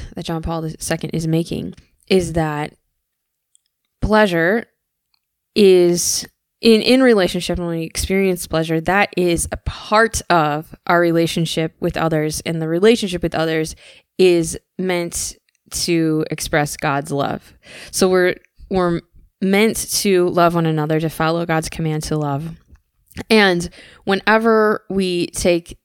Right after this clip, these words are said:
the pleasurable aspects of that command to love, and we say that those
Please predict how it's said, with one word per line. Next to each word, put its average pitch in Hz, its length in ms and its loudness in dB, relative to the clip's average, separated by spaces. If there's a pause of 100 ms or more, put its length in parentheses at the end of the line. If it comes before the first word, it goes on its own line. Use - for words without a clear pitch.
(100)
the 170 320 0
pleasurable 180 800 0 (220)
aspects 185 840 0 (400)
of 156 340 2
that 147 200 0
command 143 380 -14
to - 120 -10
love, - 320 -6 (320)
and 165 180 -2
we 160 100 0
say 156 220 0
that 151 240 -2
those 165 400 4